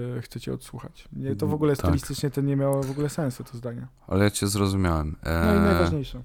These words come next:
Speaker 2: dajcie znać, czy dobrze nas słychać, tak ogólnie, bo,
Speaker 1: Mhm.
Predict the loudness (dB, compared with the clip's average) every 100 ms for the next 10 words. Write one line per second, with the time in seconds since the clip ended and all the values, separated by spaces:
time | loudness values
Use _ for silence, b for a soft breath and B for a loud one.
0 | -10 0 2 4 2 2 6 4 2 0
1 | 0 2 2 0 0 0 2 2 0 -4
2 | -2 -2 0 0 2 2 2 2 2 4
3 | 4 2 -2 0 2 4 2